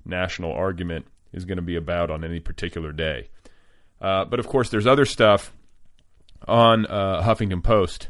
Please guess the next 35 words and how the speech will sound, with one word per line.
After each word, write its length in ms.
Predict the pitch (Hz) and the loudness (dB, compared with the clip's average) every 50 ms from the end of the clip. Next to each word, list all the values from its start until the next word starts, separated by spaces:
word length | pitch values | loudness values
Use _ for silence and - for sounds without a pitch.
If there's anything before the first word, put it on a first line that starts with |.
| - - - | -14 -12 -8
and 240 | - 98 98 95 | -6 -4 -2 0
I've 140 | 98 95 92 | 0 0 0
noticed, 420 | 104 113 117 117 113 104 - - 113 | 2 2 4 4 4 2 2 2 2
uh, 220 | 101 95 92 90 | 2 4 4 2
that 100 | 92 90 | 0 0
they've 140 | - 95 90 | -2 -2 -2
started 300 | - - 110 107 98 92 | 0 2 2 2 2 2
running 260 | 95 98 98 95 95 | 0 0 0 0 0
a 40 | 90 | 0
regular 300 | 95 95 92 98 90 85 | 0 0 0 0 -2 -2
feature, 440 | - - 113 113 - - 101 85 82 | -2 -2 -4 -2 0 0 0 0 0
for 180 | - - 90 | -2 -2 -4
example, 640 | 87 82 90 98 98 101 101 - 90 85 82 - - - - - _ _ - - | -4 -4 -2 -2 -2 -2 0 0 0 0 -2 -4 -8 -16 -20 -20 _ _ -10 -6
uh, 140 | 90 87 - | -4 -2 -2
on 140 | - 101 98 | 0 -2 -2
the 40 | 90 | 0
bottom 320 | 82 98 98 101 98 98 | 2 4 4 4 4 2
right-hand 360 | 98 95 92 98 95 92 - | 2 2 2 0 -2 -4 -2
side 180 | - 104 95 95 | 0 2 2 2
of 100 | 90 80 | 0 -2
the 80 | 82 | -4
homepage, 640 | 85 101 104 104 95 - 98 87 85 82 80 76 - - - - - - - _ | -2 -2 -2 0 0 2 2 2 2 0 -2 -6 -10 -14 -16 -18 -20 -20 -20 _
where 160 | - 92 95 95 | -4 -2 0 0
they 100 | 95 95 | 0 0
will 140 | 90 90 | 0 -2
show 260 | - - - 127 120 120 | -4 -2 2 4 4 4
you 180 | 120 110 104 | 4 4 2
a 60 | 95 | 0
photo 360 | - - 113 107 110 107 101 95 | 0 2 4 4 6 6 4 4
of 100 | 90 90 | 2 0
a 40 | |
beautiful 400 | 85 82 98 104 104 98 - 98 | -2 -2 -2 0 0 0 -2 -4
celebrity, 640 | 92 - 92 90 92 95 90 90 82 82 78 73 - - _ _ - | -6 -4 -2 0 0 0 0 -2 -2 -4 -4 -6 -8 -12 _ _ -4
usually 400 | - 113 117 104 113 104 101 87 | -2 0 0 0 0 0 -2 -2
female, 580 | - - 95 95 90 85 80 78 76 73 - | -2 -2 -2 -2 -2 -2 -2 -2 -4 -6 -8